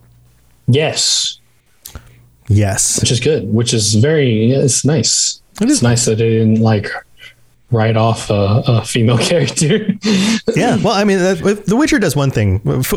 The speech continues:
Speaker 2: for being a male-written series, it does one thing well, I believe, at least in my opinion, is it writes women well, or he writes women well. Would you agree?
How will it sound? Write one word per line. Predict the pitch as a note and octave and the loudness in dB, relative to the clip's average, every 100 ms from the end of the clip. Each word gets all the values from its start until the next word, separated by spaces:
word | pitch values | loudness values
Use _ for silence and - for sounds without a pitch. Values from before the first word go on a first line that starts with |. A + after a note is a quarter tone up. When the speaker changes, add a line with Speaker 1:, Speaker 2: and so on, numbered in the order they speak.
| - | -2
Speaker 2:
for | G3+ F#3 | 0 0
being | D3 E3+ D#3 | 2 0 0
a | D3 C#3 B2+ | 0 0 0
male-written | A#2+ A#2+ C3+ B2+ A#2+ B2 G#2+ | 2 2 2 2 0 0 0
series, | G2 C#3+ A2 G2 G#2 | 0 0 2 2 0
it | A2 | 0
does | A2+ | 0
one | A#2+ G#2+ | 0 0
thing | G#2+ | 0
well, | G#2 G2 | 2 2
I | G2 | 0
believe, | G2+ A#2 C#3+ C#3+ A2 | 2 2 2 2 0
at | A#2 | 0
least | A2+ - | 0 0
in | A#2 | 0
my | A2+ | 0
opinion, | G#2+ G2 F#2+ - - - | 0 0 -2 -6 -12 -4
is | A2+ | 0
it | A2+ | 2
writes | A2 G#2 - | 0 0 0
women | G#2 F#2 F2 - - | 0 2 0 -4 -4
well, | G2 - - - _ - | -4 -4 -10 -18 _ -2
or | F#2+ | 0
he | G#2+ F#2+ G2 - | 0 0 -2 -2
writes | G2 - | -2 -2
women | A2 A#2+ | -2 -2
well. | B2 C3 - - - - | -2 -2 -6 -20 -20 -10
Would | - | -4
you | C#3+ | -2
agree? | D3 E3 F3+ | 0 0 -2